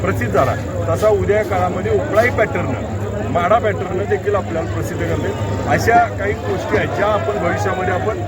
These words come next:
त्या ठिकाणी मांडू शकतो आणि असे विकासाचे मुद्दे जे लोकांना आज या विषयावरती जाऊच दिलं नाही, त्या ठिकाणी नेऊन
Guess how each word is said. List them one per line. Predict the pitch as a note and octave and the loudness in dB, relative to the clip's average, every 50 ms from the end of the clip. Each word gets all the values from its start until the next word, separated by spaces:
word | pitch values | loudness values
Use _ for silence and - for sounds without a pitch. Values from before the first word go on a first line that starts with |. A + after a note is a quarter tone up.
| - - - - - | -6 -6 -4 -2 0
त्या | D#3+ E3+ | 0 2
ठिकाणी | F#3+ F#3+ G3 G3+ G3+ | 2 2 2 2 2
मांडू | G3 G3 G3+ G3+ - B3 | 2 2 0 0 0 0
शकतो | - G3+ F3+ - - - - - - - - - - - - | 0 0 -2 -2 -2 -4 -4 -4 -6 -6 -6 -6 -6 -6 -4
आणि | C#3+ F#3 | -2 0
असे | F3 E3 - - G#3+ | 0 0 0 2 0
विकासाचे | A#3 A3+ G#3+ - D#3+ - F#3 F3 F3+ F#3 G3 F#3+ - C4 B3 | 2 2 0 0 -2 -2 -2 -4 -2 -2 -4 -4 -2 -4 -2
मुद्दे | G#3 G3+ D#3+ D3+ C#3+ C3+ - - - - - - - - | -2 -2 0 0 0 0 0 0 -2 -4 -2 -2 0 0
जे | E3 F#3 G3+ G3 | 2 2 2 2
लोकांना | F#3 E3 - - F3+ F3 - G3+ G3+ G#3 G#3 - - - D3+ | 2 -2 0 0 0 0 2 2 2 2 2 0 -2 0 0
आज | E3+ F#3 F3+ F3+ | 0 2 2 2
या | E3+ F#3 G3 | 2 2 2
विषयावरती | - F3 D#3+ - F3 E3+ E3+ F3 F3 F3 E3+ - - G#3+ | 0 -2 -4 -2 0 0 0 0 0 -2 -2 -2 -4 -4
जाऊच | - - F#3 G#3+ A#3+ B3 | 0 2 2 4 2 2
दिलं | - A3+ G#3+ G3+ G3 F#3+ | 0 -2 0 0 0 0
नाही, | F#3 E3 D3+ C#3+ D3 - - - - - - - - - | 0 0 0 -2 -2 -4 -4 -4 -4 -6 -6 -6 -4 0
त्या | G3 G#3 | 2 2
ठिकाणी | G3+ G3+ F#3+ F3+ F#3 F#3+ G3 F#3+ | 2 2 0 -2 -2 -2 -2 -2
नेऊन | F#3 F#3 F#3+ G3 G3 | -2 0 0 0 0